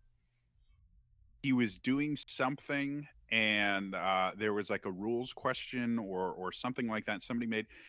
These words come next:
And so I instantly, being, uh, due to the fact that I already had a, a really good working knowledge of fifth edition,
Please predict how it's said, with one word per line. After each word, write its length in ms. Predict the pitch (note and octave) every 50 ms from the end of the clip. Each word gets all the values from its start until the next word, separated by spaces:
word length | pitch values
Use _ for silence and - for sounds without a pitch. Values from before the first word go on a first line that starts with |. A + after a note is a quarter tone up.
| - -
And 100 | A2+ A2+
so 160 | - A#2+ A2 -
I 180 | B2 B2+ C3 B2 -
instantly, 800 | C3 C3+ C3 - - - B2+ - A2+ A#2 A2+ A2 A2 G#2 G2+ - _ _ _ _ _ _ _ _ _ _ _ _ _ - G#2+ - - -
being, 480 | A#2+ B2 B2+ C3 B2+ B2+ B2 A#2 A#2 - -
uh, 340 | A2+ G#2 G2+ G2 G2 F#2+ - - - - G2+ - - - _ - B2 - - B2+ B2+ B2+ B2
due 140 | C#3 C#3+ C#3
to 80 | C3+
the 80 | B2+ A2+
fact 560 | - A#2+ A2 A2 G#2+ - - - - - - _ _ _ _ _ -
that 260 | G#2 G#2+ G2+ F#2 - -
I 140 | G#2+ G#2 G2+
already 500 | - G#2 G#2+ G#2+ G#2+ G#2+ G2+ G2 G2 F#2 -
had 260 | - - A2+ G2+ F#2+
a, 160 | F#2+ F#2 F2 - _ -
a 60 | G2+ E2+ E2+ G2 G2+
really 260 | A2 C3 C#3 C3 B2
good 160 | A2 A2+ G#2
working 320 | F#2+ G2 G2+ F#2 - G#2 F#2
knowledge 340 | F2+ F2 F2 F2+ F#2 E2 F2
of 100 | D#2+ -
fifth 260 | - G2 F2+ - -
edition, 480 | E2+ F2+ G2+ - - C3 C3 D3 D#3